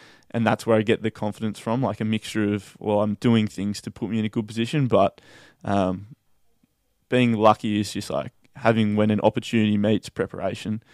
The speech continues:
If I prepare well, these opportunities will pop up. And then I'll get the chance and people will call it lucky, but I've also done a certain amount of things to get me in this position right now. So that's how I look at it. People are different. And, um,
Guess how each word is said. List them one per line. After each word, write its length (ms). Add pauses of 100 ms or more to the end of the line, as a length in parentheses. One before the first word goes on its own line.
(180)
If 120
I 60
prepare 400
well, 480
these 220
opportunities 400
will 60
pop 260
up. 240 (800)
And 140
then 120
I'll 80
get 220
the 80
chance 420
and 140
people 260
will 60
call 240
it 60
lucky, 340
but 380
I've 360 (300)
also 260
done 220
a 40
certain 280
amount 240
of 60
things 300
to 60
get 200
me 120
in 80
this 120
position 400
right 200
now. 200
So 300 (360)
that's 160
how 220
I 80
look 200
at 140
it. 260
People 280
are 40
different. 400
And, 200 (480)
um, 340